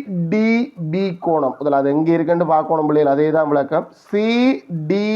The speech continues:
பி கோணம், நாங்கள் ஏற்கனவே சொன்ன அந்த கோணம். அந்த கோணத்துக்கு இப்ப பருமன் தர வருது, வருது. இது நாற்பது பாகையா. சரி, இது நாற்பது பாகைண்டா என்ன முறால் நாற்பது பாகை? இதை பற்றி தெளிவா கதைச்சிட்டு தான் வந்தாங்க. யார்?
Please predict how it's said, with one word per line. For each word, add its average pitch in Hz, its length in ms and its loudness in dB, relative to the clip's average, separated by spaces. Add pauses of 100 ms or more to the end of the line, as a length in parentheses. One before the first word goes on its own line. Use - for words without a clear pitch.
(260)
பி 185 120 0 (180)
கோணம், 160 280 0
நாங்கள் 156 260 2
ஏற்கனவே 175 360 0 (100)
சொன்ன 160 240 0
அந்த 151 220 -2
கோணம். 135 260 0 (460)
அந்த 185 100 0 (100)
கோணத்துக்கு 202 360 0
இப்ப 196 180 0
பருமன் 185 360 2
தர 165 180 2
வருது, 143 220 2
வருது. 156 180 0 (100)
இது 151 80 2 (100)
நாற்பது 139 460 -2 (100)
பாகையா. 107 380 -4 (600)
சரி, 165 220 0
இது 185 200 0
நாற்பது 208 480 0
பாகைண்டா 185 580 2 (300)
என்ன 202 220 2
முறால் 214 320 2
நாற்பது 196 380 0
பாகை? 196 220 0
இதை 202 160 4
பற்றி 190 240 0
தெளிவா 196 320 4
கதைச்சிட்டு 185 380 0
தான் 185 140 2
வந்தாங்க. 170 360 4
யார்? 190 200 2